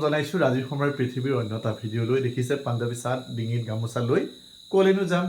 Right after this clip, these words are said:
সাধাৰণ কথা, আমি অসমীয়া মানুহ কলে যাম, নামঘৰলৈ যাম। কিন্তু নামঘৰ ভাগ আমাৰ ওচৰ পাজৰ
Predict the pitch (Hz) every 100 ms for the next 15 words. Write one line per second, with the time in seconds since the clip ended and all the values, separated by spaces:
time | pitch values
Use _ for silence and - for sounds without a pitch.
0 | 180 143 143 156 151 143 147 143 135 127
1 | 139 135 131 147 123 123 127 233 311 -
2 | - - 123 120 165 214 151 123 117 104
3 | 92 - - 135 139 123 127 120 120 156
4 | 127 127 127 - 120 110 110